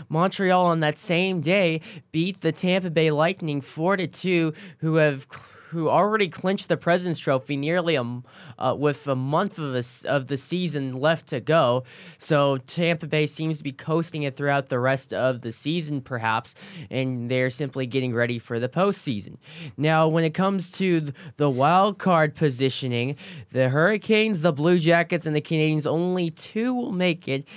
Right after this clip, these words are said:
and one of these great teams will have to go. With the Hurricanes,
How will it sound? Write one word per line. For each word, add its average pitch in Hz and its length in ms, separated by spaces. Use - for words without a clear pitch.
and 139 420
one 185 340
of 196 100
these 139 240
great 147 300
teams 156 360
will 139 180
have 156 340
to 156 120
go. 135 480
With 170 340
the 156 460
Hurricanes, 151 960